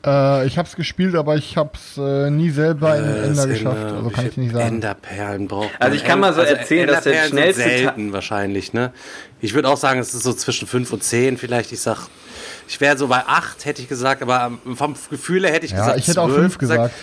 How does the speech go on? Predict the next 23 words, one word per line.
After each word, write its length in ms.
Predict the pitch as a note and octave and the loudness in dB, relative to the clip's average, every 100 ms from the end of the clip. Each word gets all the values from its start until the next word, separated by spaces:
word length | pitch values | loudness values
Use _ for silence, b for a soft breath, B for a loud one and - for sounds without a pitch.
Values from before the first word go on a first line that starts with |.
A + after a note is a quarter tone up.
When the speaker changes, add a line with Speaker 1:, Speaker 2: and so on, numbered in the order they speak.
| B | B
Speaker 2:
Aber 300 | B2 B2 B2+ B B B - | -4 -2 -2 B B B -14
wahrscheinlich 400 | - B2+ - D#3 | -6 -4 0 -2
sind 100 | D3+ | -2
die 60 | D3+ | -4
selten, 400 | A#2+ C3+ E3 D3 | 0 2 2 2
dann 140 | B2+ | 0
werden's 240 | B2 C#3+ C#3 | 2 0 -2
wahrscheinlich 260 | C3+ C#3 | -2 -2
nicht 120 | C3 B2+ | -2 0
so 100 | C#3 | 0
ultra 240 | D3 C3+ | 0 -2
viele 260 | - B2+ A#2+ | -4 -2 0
sein. 400 | G#2+ A2+ B2 A2+ | 2 2 2 0
Halt 80 | A2+ | -2
eben, 100 | A2+ | 0
ich 100 | - | 0
würd 100 | D#3 | 0
auf 80 | B2+ | 0
sechs, 220 | A2+ A2+ | 0 0
ich 120 | B2 | 0
würd 120 | C#3 | 0
sechs 220 | - A2+ - | 2 -2 -2
sagen. 380 | F#2+ F#2+ F#2 | -4 -4 -6